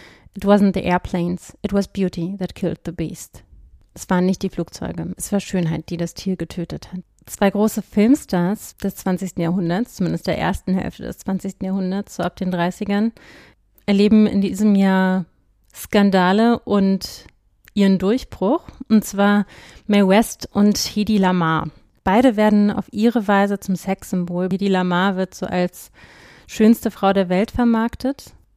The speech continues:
und Mae West ist so, dass die nahbare, selbstbewusste, sexy Frau, die immer einen guten Spruch auf Lager hat. Eine echte Ikone in dem Sinne,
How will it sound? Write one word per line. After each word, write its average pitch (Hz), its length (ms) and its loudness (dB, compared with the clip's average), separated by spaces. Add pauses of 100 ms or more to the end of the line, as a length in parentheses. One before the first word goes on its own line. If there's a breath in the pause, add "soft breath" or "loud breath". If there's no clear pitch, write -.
und 208 800 4
Mae 202 260 6
West 190 380 2
ist - 220 -8
so, 185 100 -2
dass 180 240 -4
die 196 140 -2
nahbare, 185 1000 2 (160)
selbstbewusste, 185 1200 0
sexy - 460 -6
Frau, 175 400 -2
die 170 200 -4
immer 175 600 -4 (260)
einen 185 120 -6
guten 175 300 -10
Spruch - 360 -10
auf 160 160 -8
Lager 160 320 -4
hat. 190 320 -6
Eine 208 560 2
echte 214 300 -2
Ikone 233 500 4
in 196 100 0
dem 190 160 2
Sinne, 196 480 2